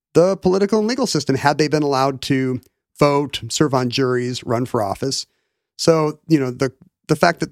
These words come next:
you know, it wasn't just kind of a vague sense of racial animus that led to Klans organizing. It was specifically a top-down, uh,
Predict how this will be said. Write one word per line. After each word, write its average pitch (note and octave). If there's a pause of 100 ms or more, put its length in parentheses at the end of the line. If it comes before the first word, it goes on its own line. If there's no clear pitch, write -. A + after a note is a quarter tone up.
you E3
know, D3
it F3
wasn't G#3
just D3
kind E3
of D3
a C#3
vague C#3+
sense -
of A#2+ (400)
racial C#3
animus C3
that -
led B2
to -
Klans D#3+
organizing. F#2+
It G3
was -
specifically D3+
a A2
top-down, A#2+ (560)
uh, A2+